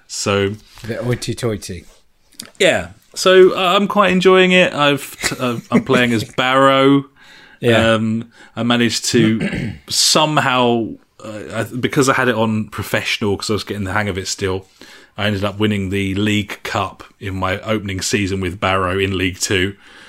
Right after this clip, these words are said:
Speaker 1: which
Speaker 2: Nice.
Speaker 1: led to me having a qualifying place in the Europa League, uh, as a League One club, 'cause I was promoted, at which point I put it up to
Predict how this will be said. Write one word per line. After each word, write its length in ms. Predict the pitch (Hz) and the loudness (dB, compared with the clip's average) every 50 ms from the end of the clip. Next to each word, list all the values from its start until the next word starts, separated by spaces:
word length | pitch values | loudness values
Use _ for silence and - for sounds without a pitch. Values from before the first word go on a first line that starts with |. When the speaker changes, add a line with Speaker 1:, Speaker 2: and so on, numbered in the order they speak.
| - - _ | -20 -16 _
Speaker 1:
which 120 | - 113 110 | -2 0 2
Speaker 2:
Nice. 160 | 104 - 104 | 2 0 0
Speaker 1:
led 280 | 107 101 101 101 95 - | 0 0 0 0 -2 -4
to 540 | - - 110 104 104 101 98 104 107 - - | -2 0 0 2 2 2 0 -2 -4 -8 -8
me 320 | 110 104 104 101 101 98 95 | -6 -4 -2 -2 -2 -2 -2
having 320 | - 104 101 101 101 101 | -4 -4 -2 -2 -4 -2
a 220 | 98 98 101 95 | -2 -2 -4 -6
qualifying 580 | 107 - - - 127 120 107 - 120 107 104 101 | -8 -8 -4 -2 0 0 0 0 -2 -2 -2 -4
place 340 | - - 113 104 95 - - | -2 0 0 0 0 -2 -2
in 160 | 110 107 101 | -2 -2 -2
the 80 | 104 104 | -2 -2
Europa 640 | 101 98 101 110 107 101 110 113 113 110 110 - 117 | -2 0 0 0 2 2 2 2 2 2 0 -2 -4
League, 440 | 107 98 95 92 95 92 98 - - - _ _ - - - - _ _ _ | -2 -2 -2 -2 -4 -6 -8 -12 -16 -20 _ _ -20 -20 -20 -20 _ _ _
uh, 100 | 95 101 - | -8 -6 -2
as 180 | 107 107 92 | -2 -2 0
a 60 | 104 104 | 0 0
League 320 | 107 110 113 110 101 101 | 2 2 2 2 0 0
One 320 | 107 113 127 135 131 131 120 | 0 2 2 2 2 2 0
club, 360 | - - 101 95 104 107 - - _ | -2 -2 -4 -4 -4 -6 -8 -14 _
'cause 160 | - 101 98 | -8 -4 -2
I 80 | 101 | -2
was 100 | 101 98 | -2 -2
promoted, 560 | - - 117 104 104 101 104 101 98 98 98 - - - - - - _ | -2 -2 -2 0 0 0 0 0 -2 -4 -6 -10 -18 -20 -20 -20 -16 _
at 100 | 107 101 101 | -8 -4 -2
which 180 | 117 104 - | -2 -2 -2
point 200 | - 117 107 101 | -4 -4 -4 -2
I 40 | 101 92 | -4 -6
put 160 | - 113 104 | -4 -4 -4
it 80 | 104 | -4
up 200 | 95 104 - - - - | -4 -6 -8 -8 -8 -6
to 240 | - 104 98 98 98 | -4 -2 -2 -4 -4